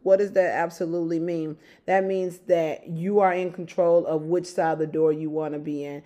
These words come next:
And I keep bringing us back to this thing of you. And I'm gonna repeat that a lot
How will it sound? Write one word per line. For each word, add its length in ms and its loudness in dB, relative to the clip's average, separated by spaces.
And 140 2
I 100 0
keep 320 -6
bringing 300 -2
us 120 -2
back 280 0
to 80 -20
this 160 -4
thing 260 -2
of 160 -2
you. 480 0
And 160 -4
I'm 140 -6
gonna 200 -2
repeat 440 -4
that 260 0
a 120 -6
lot 600 -4